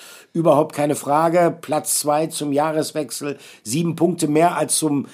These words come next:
gleichen Zeitpunkt des Vorjahres. Ähm, das ist alles schön und gut, aber, äh, man hatte so das Gefühl,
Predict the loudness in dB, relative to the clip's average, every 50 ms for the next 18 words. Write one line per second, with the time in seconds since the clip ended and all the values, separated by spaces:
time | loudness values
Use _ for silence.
0 | -16 _ -2 0 0 0 -2 -2 -2 0 2 2 0 0 0 -2 -4 -2 -2 -4
1 | -6 -2 0 2 2 2 4 2 4 4 2 2 2 2 0 0 -6 -10 -16 -20
2 | -20 -20 -12 _ -2 -2 -2 -4 -8 -16 _ _ _ -8 -6 -4 -2 -2 -4 -2
3 | 0 2 4 4 4 4 0 0 0 2 0 0 0 2 4 6 8 8 8 6
4 | 2 -6 -14 -20 -20 -20 -20 -12 -4 -2 2 4 4 4 4 4 2 0 -2 -2
5 | -2 -2 -4 -4 -4 -2 -2 -4 -6 -4 -6 -4 -2 0 0 0 0 0 0 -2
6 | -4 -2 0 4 6 6 6 6 2